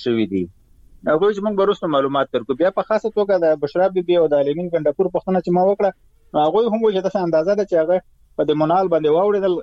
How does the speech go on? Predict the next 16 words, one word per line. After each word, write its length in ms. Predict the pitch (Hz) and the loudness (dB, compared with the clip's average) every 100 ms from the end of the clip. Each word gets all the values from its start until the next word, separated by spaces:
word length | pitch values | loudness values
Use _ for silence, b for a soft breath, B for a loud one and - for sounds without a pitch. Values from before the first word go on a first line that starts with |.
| 135 | 0
آه، 120 | 131 123 | 0 2
هریپور 360 | 135 135 170 160 | 0 0 -2 0
په 120 | 147 | 0
لار 160 | 135 131 | 0 0
باندې 260 | 127 123 113 | -2 -4 -8
پښتونخوا 380 | - 117 147 135 | -6 -6 -4 0
ته 100 | 135 | -2
ننوتل. 540 | 156 127 104 98 104 95 _ _ _ _ _ - | -2 0 -2 -2 -4 -6 _ _ _ _ _ -4
او 160 | 120 127 131 151 | 0 2 2 0
اوس 120 | 170 - | -2 -4
چې 120 | 156 170 | -2 2
دي، 140 | 180 175 - | 2 2 0
آه، 240 | 139 135 131 | 2 2 2
ویل 220 | 131 131 143 | 0 0 -2
کېږي 240 | 165 170 | 0 0
چې 80 | 151 | 0